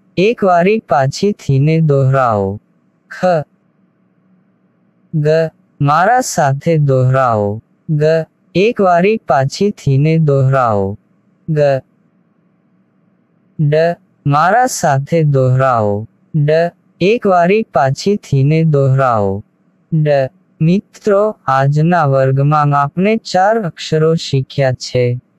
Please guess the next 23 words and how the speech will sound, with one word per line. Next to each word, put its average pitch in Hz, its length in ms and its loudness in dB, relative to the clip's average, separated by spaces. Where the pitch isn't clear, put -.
તેને 190 300 0
સારી 185 540 0
રીતે 156 440 0
યાદ 131 320 0
રાખો 110 520 -2
અને 190 280 2
તેનું 180 600 0
પુનરાવર્તન 175 1000 0
કરો. 113 440 -2
મિત્રો, 185 680 0
છેલ્લે 156 680 -2
આપણે 156 440 0
આ 196 180 2
ચાર 170 440 0
અક્ષરોમાંથી 139 1000 0
બનેલા 120 720 0
શબ્દો 185 580 0
જોઈએ 131 480 0
છીએ. 110 500 -2
તો 233 180 2
ચાલો 165 500 0
શરૂ 165 480 0
કરીએ. 117 580 0